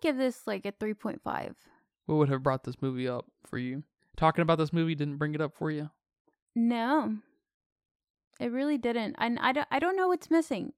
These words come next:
Speaker 1: I'm missing something. I
Speaker 2: Is it
Speaker 1: can't
Speaker 2: the part two? <laughs>
Speaker 1: Uh, maybe. Maybe I'm just so over that cliffhanger that I'm like, "No, screw you guys." But no, no, no, no. I don't, I don't think so.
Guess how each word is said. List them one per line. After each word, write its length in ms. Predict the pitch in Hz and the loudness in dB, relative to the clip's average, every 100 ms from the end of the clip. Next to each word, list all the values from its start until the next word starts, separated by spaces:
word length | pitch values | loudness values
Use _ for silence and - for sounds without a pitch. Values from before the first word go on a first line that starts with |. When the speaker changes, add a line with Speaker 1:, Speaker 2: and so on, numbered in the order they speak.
| - | -4
Speaker 1:
I'm 120 | 226 | 2
missing 300 | 269 - 294 | 2 4 2
something. 600 | - 247 220 180 - 214 - _ - | 2 -2 -4 -6 -6 -8 -10 _ -4
I 40 | 139 | 0
Speaker 2:
Is 80 | |
it 20 | 131 | 2
Speaker 1:
can't 100 | 131 | 0
Speaker 2:
the 60 | |
part 240 | - 143 - | 4 4 6
two? 280 | 151 147 147 - | 6 8 8 8
<laughs> 240 | 175 165 - 143 - 135 - | 10 10 10 6 8 4 6
Speaker 1:
Uh, 100 | 240 | 8
maybe. 520 | 247 262 277 240 233 | 8 10 8 6 2
Maybe 320 | 226 233 247 | 2 2 2
I'm 140 | 240 233 | 2 2
just 300 | 247 - - | 0 -6 -2
so 640 | 226 220 226 226 220 - _ _ _ _ _ _ _ - | 0 0 0 -2 -4 -10 _ _ _ _ _ _ _ -4
over 360 | 226 226 220 214 | 2 2 2 -2
that 260 | 226 220 - | -2 -4 -2
cliffhanger 760 | 233 226 233 233 233 233 226 | -2 -2 -2 0 0 -2 -4
that 140 | 214 208 | -4 -4
I'm 180 | 208 | -4
like, 220 | 202 196 202 | -6 -4 0
"No, 260 | 202 196 208 | 0 -2 -8
screw 300 | - - 240 | -14 -6 -4
you 180 | 208 202 | -4 -6
guys." 360 | 202 196 202 214 _ _ - - - | -6 -6 -8 -10 _ _ -20 -20 -6
But 100 | 311 | 4
no, 180 | 320 196 | 4 4
no, 140 | 220 | 2
no, 180 | 214 202 | 0 -2
no. 160 | 190 - | -2 0
I 140 | 214 | 0
don't, 200 | 220 - | 0 -2
I 80 | - | 2
don't 200 | 240 208 | 2 2
think 180 | 202 - | -4 -6
so. 200 | - | -6